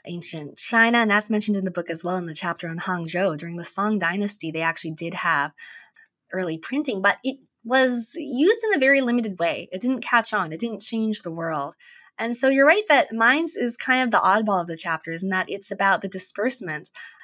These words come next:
of technology. And in that chapter as well, I think we mentioned this already, but that's also the exception to the peace rule that tends to define these different centers of progress. That was a city where there was turmoil and chaos, and Gutenberg had to repeatedly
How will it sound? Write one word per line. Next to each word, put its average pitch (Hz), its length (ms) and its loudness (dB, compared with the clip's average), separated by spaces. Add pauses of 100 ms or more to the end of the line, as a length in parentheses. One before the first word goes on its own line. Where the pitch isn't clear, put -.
(120)
of 170 100 -12
technology. 151 840 -8
And 185 220 -4 (260)
in 208 140 0
that 226 260 4
chapter 247 360 2
as 185 220 0
well, 190 440 2 (360)
I - 60 -20
think 214 160 -4
we 208 80 0
mentioned 185 460 -6 (280)
this 202 200 -6
already, 208 180 2
but 196 80 -6
that's 269 160 2
also 349 180 2
the 262 80 0
exception 220 440 0
to 208 100 -8
the 170 120 -4
peace - 440 2
rule 170 320 0
that 170 180 -2
tends 190 480 -4 (120)
to 190 100 -6
define 180 580 -2
these 175 200 -8
different 175 240 -10
centers 180 260 -8
of 165 80 -10
progress. 190 560 -4
That 190 240 4
was 208 140 -2
a 202 40 -2
city 208 360 -4
where 214 180 0
there 214 140 0
was 208 180 -2
turmoil 240 460 2
and 196 200 -2
chaos, 208 440 4
and 180 100 -4
Gutenberg 208 400 2
had 202 180 2
to 226 80 -4
repeatedly 214 600 0